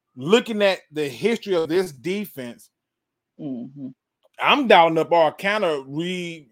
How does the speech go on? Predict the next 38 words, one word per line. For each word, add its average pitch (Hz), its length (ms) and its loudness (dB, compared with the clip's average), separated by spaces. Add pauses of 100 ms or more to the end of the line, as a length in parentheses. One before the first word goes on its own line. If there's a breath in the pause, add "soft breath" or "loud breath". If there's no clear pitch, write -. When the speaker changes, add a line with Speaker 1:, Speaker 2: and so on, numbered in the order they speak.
Speaker 1:
R 175 180 4
P 180 240 -4
Os 170 240 4
for 165 140 -4
my, 160 240 -4 (100)
my 160 200 -6
quarterback 160 600 -2
and 151 160 -10
Bijan 151 500 -4
and 131 140 -10 (1120)
Allgeier. 165 480 4
I'm, 214 240 -2
I'm 254 200 -4
dialing 196 300 2
it 185 80 -2
up 269 160 0
for 156 140 -10
them 104 200 -18 (180)
because 170 360 0
who, 226 180 -2
who 240 240 -2
gonna 247 160 0
stop 233 340 -2
me? - 100 -20 (880)
Speaker 2:
Right. 123 220 -10
Speaker 1:
Who's, 254 240 -2
who's, 269 240 -2
who's 262 340 -2
the 277 80 -8
one 262 180 -2
that's 254 100 -2
supposed 240 160 2
to 233 60 -8
come 240 280 -4
in 226 100 0
and 202 80 -4
disrupt 208 420 -2
it? 107 100 -20